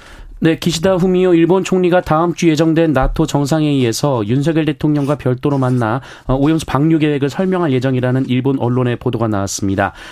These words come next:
앞서 기시다 후미오 총리는 아이에이이에이 보고서를 건네받고 국내외에 정중하게 설명할 것이라는 입장을 밝힌 바 있습니다.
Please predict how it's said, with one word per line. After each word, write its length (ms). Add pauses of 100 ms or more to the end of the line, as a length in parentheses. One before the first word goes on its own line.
(160)
앞서 380
기시다 340
후미오 320
총리는 480
아이에이이에이 720
보고서를 400
건네받고 680 (180)
국내외에 640
정중하게 600
설명할 420
것이라는 400
입장을 340
밝힌 300
바 100
있습니다. 460